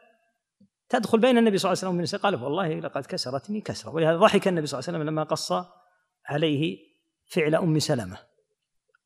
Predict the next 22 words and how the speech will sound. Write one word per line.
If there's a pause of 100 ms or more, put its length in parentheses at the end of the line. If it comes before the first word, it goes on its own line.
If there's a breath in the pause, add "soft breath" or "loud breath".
(160)
فبينما
هم
كذلك،
يقول:
"كنا
نتخوف
ملكا
من
ملوك
غسان،
وكنا
قد (480)
دخلتنا
الهيبة،
امت-،
امتلأت
صدورنا
منها،
نخشى
أن
يغزو
المدينة."